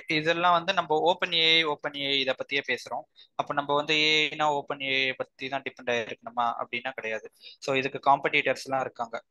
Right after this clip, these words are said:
For example, Google வந்து, அஹ், Google Bard இருக்கு. So, Google Bard வந்து அவங்களோட பேக் எண்ட் model என்னன்னா வந்து,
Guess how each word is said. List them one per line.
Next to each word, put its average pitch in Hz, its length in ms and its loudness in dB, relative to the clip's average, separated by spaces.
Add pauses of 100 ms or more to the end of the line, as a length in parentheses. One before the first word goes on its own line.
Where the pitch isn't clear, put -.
For 127 160 -4
example, 123 380 -6 (100)
Google 131 340 -2
வந்து, 120 240 -2 (600)
அஹ், 131 160 2
Google 143 360 0
Bard 127 340 6
இருக்கு. 117 280 -2 (280)
So, - 180 -4 (2750)
Google 156 280 4
Bard 139 260 6
வந்து 135 240 2 (180)
அவங்களோட 139 340 2 (360)
பேக் 143 220 2
எண்ட் 143 180 0
model 127 300 0
என்னன்னா 120 360 -6
வந்து, 123 240 -6